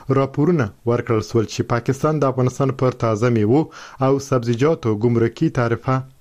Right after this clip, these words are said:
څو برابره لوړه کړې ده. خان جان الکوزي هغه وخت ازادي راډیو ته ویلي و چې دغه ګمرکي تعرفې پنځلس برابره زیاتې سوي دي. د تازه میوو یو سوداګر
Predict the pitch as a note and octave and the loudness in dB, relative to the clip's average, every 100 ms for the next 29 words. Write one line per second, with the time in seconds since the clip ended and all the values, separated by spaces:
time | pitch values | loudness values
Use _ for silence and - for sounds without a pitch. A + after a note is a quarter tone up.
0 | - - E3+ C3 A2 G#2 A2+ A#2 - A#2 | -6 0 2 2 -2 -2 -2 -2 -2 0
1 | A2+ A2 - A2+ G#2 A#2 A#2+ - _ - | 0 0 0 0 0 0 -4 -10 _ -20
2 | - B2 A#2 B2 A#2 A2+ - A2+ A#2 C#3+ | -6 -2 2 2 2 0 0 0 2 0
3 | - - - - D3+ C#3+ C#3+ - B2+ A#2 | -2 -20 -6 -2 2 2 0 0 0 0
4 | A#2 B2+ A#2+ B2+ C#3 C#3 B2+ F3 D3+ A2 | 2 2 2 2 2 2 2 4 2 0
5 | - G#2+ G2+ - B2+ A#2 A#2 A2+ A2 - | 0 -4 -4 -6 -2 0 2 0 0 -2
6 | B2 B2 A2 G#2 - D#3+ - - - - | -2 0 0 0 2 0 -2 -14 -20 -4
7 | C3+ C#3 C3 C#3 D3+ - A2 G#2+ G2+ G#2+ | 0 2 2 2 0 0 -2 0 0 0
8 | G#2+ G2+ G#2 A#2+ A#2 A2+ G#2 G#2 A#2+ - | 0 0 0 -2 -2 0 2 2 0 -4
9 | - - - - E3 D#3+ C#3 D#3+ D3+ D3+ | -20 -18 -8 -4 0 2 2 2 2 4
10 | D#3 C#3+ C#3 C3+ C3+ A#2+ A#2 A#2 | 4 4 2 2 0 2 2 2